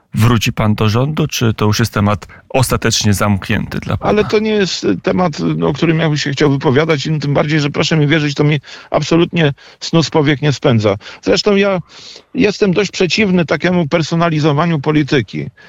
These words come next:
Speaker 1: Mm.
Speaker 2: Tylko ten może coś tam zapewnić. Ja bym się najbardziej cieszył,
Speaker 1: Podobno
Speaker 2: gdyby
Speaker 1: kadry
Speaker 2: potem
Speaker 1: są ważne.
Speaker 2: E, tak, ale ja bym się cieszył, gdyby po moim odejściu moi następcy realizowali pewne rozsądne działania, które zostały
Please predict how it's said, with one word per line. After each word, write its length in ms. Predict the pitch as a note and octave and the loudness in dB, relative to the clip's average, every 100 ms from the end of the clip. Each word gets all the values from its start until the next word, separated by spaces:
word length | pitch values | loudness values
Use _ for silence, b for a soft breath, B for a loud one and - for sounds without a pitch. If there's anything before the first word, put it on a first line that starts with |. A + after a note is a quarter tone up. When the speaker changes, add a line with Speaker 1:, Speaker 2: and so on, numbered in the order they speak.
| B | B
Speaker 1:
Mm. 140 | G#2 | -2
Speaker 2:
Tylko 440 | A#2 F#3 F3+ F3+ D#3+ | 2 2 0 -2 0
ten 340 | D3+ D#3+ D#3 | 0 0 2
może 320 | B2 C#3+ C#3 | 2 2 -2
coś 240 | A#2+ C3+ B2+ | -2 -2 0
tam 180 | C3 A#2+ | 0 0
zapewnić. 500 | A#2+ A2 G#2 A#2 - B B | 2 0 0 -2 -6 B B
Ja 100 | - | -2
bym 80 | G3+ | 0
się 120 | E3 | 0
najbardziej 460 | F3+ E3 G3 D#3+ C#3 | 0 2 0 0 0
cieszył, 460 | - G#2 - F2 - | 0 -2 0 -2 0
Speaker 1:
Podobno 440 | C#3 C3 B2 C#3 | 0 2 2 2
Speaker 2:
gdyby 100 | E3 | 2
Speaker 1:
kadry 200 | D3 D3 | 0 0
Speaker 2:
potem 140 | F3+ | 0
Speaker 1:
są 200 | C#3+ D3 | 0 -2
ważne. 520 | D3 E3 B2 G#2+ E2 - - - - | 0 0 0 -2 -2 -4 -8 -14 -8
Speaker 2:
E, 40 | - - | -8 -2
tak, 220 | B3 - | 0 0
ale 240 | - F3 F#3 | 0 0 0
ja 100 | G#3 | 0
bym 100 | G#3+ | 0
się 160 | G3+ F#3+ | 0 0
cieszył, 320 | G#3 G3+ G#3 | 0 0 0
gdyby 260 | E3 F#3 E3 | 0 0 0
po 100 | E3+ | 0
moim 300 | G3 G#3 F#3+ | 0 0 0
odejściu 640 | D#3 B2+ G2+ - F2+ - - b b | 0 -2 -4 -4 -4 -6 -10 b b
moi 260 | C#3+ G3 F3+ | 2 2 2
następcy 840 | E3 D3 F3 A#2+ G2 - C#3 F3 - _ _ _ _ - | 0 0 0 0 0 0 0 -2 -8 _ _ _ _ -2
realizowali 760 | D3 F3 E3+ D3+ E3 F3+ F3+ D3 | 0 2 2 2 2 0 0 0
pewne 300 | E3 D#3+ D3 | 0 0 0
rozsądne 480 | C#3 D#3+ E3 D3+ | 0 0 0 0
działania, 360 | C3+ C3 C3+ B2+ | 2 0 0 -2
które 240 | - C#3+ | 0 0
zostały 460 | A#2+ C3 C#3+ C3 | 0 0 0 2